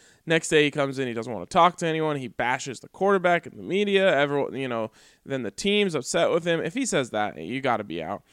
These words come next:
And there's been conflicting reports on the Broncos' interest. Um, it's interesting 'cause on the national level, there are reports that the Broncos are interested. One of three teams who,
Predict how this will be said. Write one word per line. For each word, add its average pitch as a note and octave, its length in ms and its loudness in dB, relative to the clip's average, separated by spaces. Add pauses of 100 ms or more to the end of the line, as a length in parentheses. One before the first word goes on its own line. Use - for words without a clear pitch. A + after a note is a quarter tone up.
(260)
And C3 300 -2
there's C#3+ 120 -2
been F#3+ 180 0
conflicting F#3+ 680 -2
reports - 840 -6 (540)
on B2+ 520 2
the A#2+ 80 -6
Broncos' B2+ 560 0
interest. E3 640 -4 (280)
Um, A2 540 -4
it's A#2+ 160 -8
interesting E3+ 360 -4
'cause D#3+ 120 -6
on A#2 120 -4
the A2+ 60 -4
national C3 680 0
level, A2 480 -4 (320)
there B2+ 140 0
are B2+ 40 0
reports A#2+ 720 -4
that A2 340 -4 (100)
the A#2+ 120 -12
Broncos A2+ 400 -4 (100)
are F3 300 8
interested. B2 480 -4
One C#3 200 2
of C3 220 -8 (240)
three D#3+ 240 -2
teams D3+ 460 -4
who, C3+ 180 -4